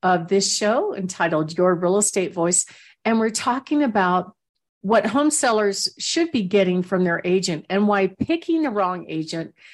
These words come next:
can be very costly. And some things that we're gonna go into shortly are some things that you can watch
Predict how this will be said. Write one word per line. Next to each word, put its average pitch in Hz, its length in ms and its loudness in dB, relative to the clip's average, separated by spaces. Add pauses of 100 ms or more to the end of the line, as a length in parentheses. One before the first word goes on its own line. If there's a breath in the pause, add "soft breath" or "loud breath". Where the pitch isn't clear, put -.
(200 loud breath)
can 202 240 6
be 185 200 6
very 185 680 4
costly. 208 580 -2
And 156 100 -8
some 185 240 -2
things 208 460 4 (320 soft breath)
that 185 100 2
we're 190 100 4
gonna 196 160 4
go 190 200 6
into 220 320 2
shortly 175 680 0 (420)
are 202 100 4
some 202 240 2
things 233 260 2
that 233 120 2
you 196 80 -2
can 180 240 0
watch 165 280 -2